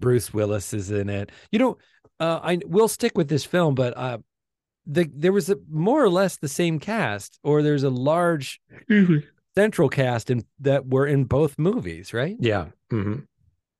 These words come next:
Speaker 1: Um, they didn't, did they shoot them at the same time?
Speaker 2: Uh, that's a good question. I'm not sure. I, I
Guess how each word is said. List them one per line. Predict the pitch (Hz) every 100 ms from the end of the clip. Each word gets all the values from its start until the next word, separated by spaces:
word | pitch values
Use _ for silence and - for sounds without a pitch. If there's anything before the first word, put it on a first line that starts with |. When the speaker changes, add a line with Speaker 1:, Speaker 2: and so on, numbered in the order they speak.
| _ _
Speaker 1:
Um, | 151 143 127
they | 117 175
didn't, | 226 151 139
did | 131 135
they | 135
shoot | - 156 196
them | 330 330
at | -
the | 320
same | 339 320
time? | 381 359 294 _ _ _ _ _ _ _ _ _ _ _ _ -
Speaker 2:
Uh, | 147 147 165 165 165 170 160
that's | 170 170
a |
good | 151 143
question. | - 170 180 - 90
I'm | 92
not | 101 113 -
sure. | - 127 98 -
I, | 92 87 -
I | 98 98 92